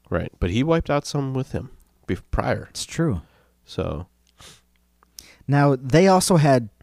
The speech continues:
Speaker 2: twenty-first century technology as far as their guns go.
Speaker 1: Yeah.
Speaker 2: The zombie soldiers are Civil War soldiers.
Speaker 1: I think that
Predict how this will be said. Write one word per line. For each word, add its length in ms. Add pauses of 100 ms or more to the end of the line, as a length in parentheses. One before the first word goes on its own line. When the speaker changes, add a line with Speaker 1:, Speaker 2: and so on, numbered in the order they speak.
(100)
Speaker 2:
twenty-first 600
century 320
technology 640
as 160
far 160
as 100
their 100
guns 340
go. 300 (180)
Speaker 1:
Yeah. 200 (220)
Speaker 2:
The 80
zombie 360
soldiers 480
are 80
Civil 280
War 220
soldiers. 480
Speaker 1:
I 60
think 380
that 200